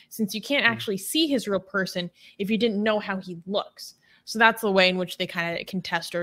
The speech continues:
Speaker 2: Okay, but
Speaker 1: discredit
Speaker 2: that, but that
Speaker 1: the, the
Speaker 2: doesn't
Speaker 1: dream of the prophet.
Speaker 2: Okay, I think the people who are trying to discredit it is because they know how dev-,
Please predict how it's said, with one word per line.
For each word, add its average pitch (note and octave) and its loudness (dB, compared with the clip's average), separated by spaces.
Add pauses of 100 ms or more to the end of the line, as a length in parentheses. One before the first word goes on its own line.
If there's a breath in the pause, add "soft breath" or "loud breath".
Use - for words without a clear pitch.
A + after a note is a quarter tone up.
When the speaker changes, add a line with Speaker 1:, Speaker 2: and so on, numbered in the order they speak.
(140)
Speaker 2:
Okay, F3+ 12
but E3 12
Speaker 1:
discredit - 2
Speaker 2:
that, F3+ 10
but D#3 6
that E3+ 12
Speaker 1:
the, F#3+ 10
the G3+ 8
Speaker 2:
doesn't E3+ 6
Speaker 1:
dream F3+ -8
of - -20
the D#3+ -20
prophet. - -8 (460 soft breath)
Speaker 2:
Okay, F3 10
I F3 10
think A3 0
the G#3 6
people G#3 2
who G#3 10
are F#3 8
trying F#3 4
to F#3+ -4
discredit F3 2
it G3 6
is D3 2
because C#3+ 6 (540)
they D3 10
know D#3 8
how D3 8
dev-, D3 4